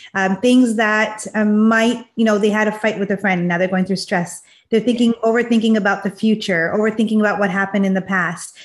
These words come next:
You know, those little, little stress that we have. Um, sometimes we're talking to our kids and we have so much going on in our, behind our head, anything to do with, like, "Oh my God, I gotta cook something. Oh my God, I gotta clean that.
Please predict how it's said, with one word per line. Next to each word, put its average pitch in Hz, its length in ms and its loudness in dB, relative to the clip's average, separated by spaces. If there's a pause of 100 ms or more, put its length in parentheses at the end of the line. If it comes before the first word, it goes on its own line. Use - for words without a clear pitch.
(280)
You 226 80 2
know, 220 80 2
those 233 200 -2
little, 285 300 2
little 254 280 2
stress 214 840 -4
that 196 200 -2
we 202 200 -2
have. 170 600 -4 (480)
Um, 185 220 -2
sometimes 208 400 0
we're 202 80 0
talking 190 360 -2
to 190 100 -4
our 180 80 -2
kids 180 580 -2
and 185 300 0
we 190 100 0
have 185 160 -2
so 196 220 -2
much 190 200 -2
going 185 200 0
on 180 160 0
in 180 100 -2
our, 170 240 -2
behind 180 320 -2
our 165 140 -2
head, 175 360 -4 (100)
anything 190 360 -2
to 185 80 -2
do 175 200 -2
with, 175 160 -2
like, 165 280 -4 (340)
"Oh 190 80 -2
my 180 120 0
God, 196 180 0
I 165 80 0
gotta 165 220 -2
cook 170 240 -14
something. - 580 -8 (180)
Oh 190 120 -2
my 185 120 0
God, 185 360 0
I 175 100 -4
gotta 175 220 -2
clean 180 380 -2
that. 151 320 -8